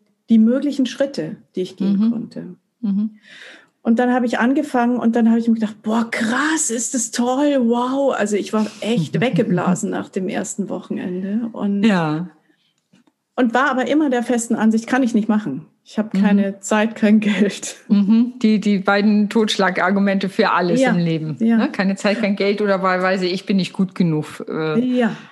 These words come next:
Speaker 2: ne? Wo ge-,
Speaker 1: Ja.
Speaker 2: die drei sind so
Speaker 1: Ja,
Speaker 2: die
Speaker 1: genau.
Speaker 2: Totschlagargumente. Ja.
Speaker 1: Ja, genau, was du in deinem letzten Podcast ja auch ganz schön beschreibst,
Speaker 2: Mhm.
Speaker 1: so, ne?
Speaker 2: Mhm.
Speaker 1: Ja.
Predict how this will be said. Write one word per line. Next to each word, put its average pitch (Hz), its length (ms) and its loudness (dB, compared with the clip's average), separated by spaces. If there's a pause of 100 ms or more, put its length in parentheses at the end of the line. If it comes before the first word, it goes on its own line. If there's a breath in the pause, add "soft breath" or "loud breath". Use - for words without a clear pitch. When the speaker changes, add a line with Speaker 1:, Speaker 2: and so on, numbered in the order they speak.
(120)
Speaker 2:
ne? 262 280 0
Wo 170 140 -6
ge-, 208 200 -2
Speaker 1:
Ja. 214 120 0
Speaker 2:
die - 180 -2
drei 170 360 0
sind 170 220 -4
so 226 80 0
Speaker 1:
Ja, 240 200 2
Speaker 2:
die - 60 -4
Speaker 1:
genau. 254 160 2
Speaker 2:
Totschlagargumente. 151 1000 -2
Ja. 170 260 -4
Speaker 1:
Ja, 247 260 2
genau, 214 360 0
was 202 220 -8
du - 60 -4
in 202 120 -2
deinem 202 140 0
letzten 214 320 -2
Podcast 226 560 -2
ja 175 160 0
auch - 160 -6
ganz 165 260 -6
schön 160 360 -4 (180)
beschreibst, 165 560 -6
Speaker 2:
Mhm. 196 60 0
Speaker 1:
so, 202 180 -2
ne? 247 340 -4
Speaker 2:
Mhm. 185 240 -2
Speaker 1:
Ja. 202 160 -2